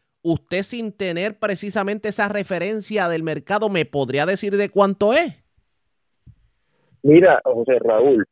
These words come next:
Speaker 2: eh, una de las características del gas licuado, el mercado de, de gas licuado en Puerto Rico, es lo que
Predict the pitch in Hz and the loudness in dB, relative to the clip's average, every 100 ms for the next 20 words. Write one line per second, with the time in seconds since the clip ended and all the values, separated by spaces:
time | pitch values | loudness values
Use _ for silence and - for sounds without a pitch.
0 | _ _ - 113 143 165 190 185 170 - | _ _ -2 2 2 4 4 4 0 0
1 | 151 147 - 139 160 170 160 156 139 127 | 0 0 0 0 0 -2 2 2 4 2
2 | 113 135 147 143 139 131 107 98 98 101 | 0 0 0 0 2 4 4 2 0 2
3 | 120 135 123 - 120 120 123 123 120 - | 2 2 -2 -2 0 0 2 2 0 0
4 | 117 - 113 120 107 - 101 110 117 117 | -2 0 0 0 -4 -6 -4 0 0 2
5 | 113 | 0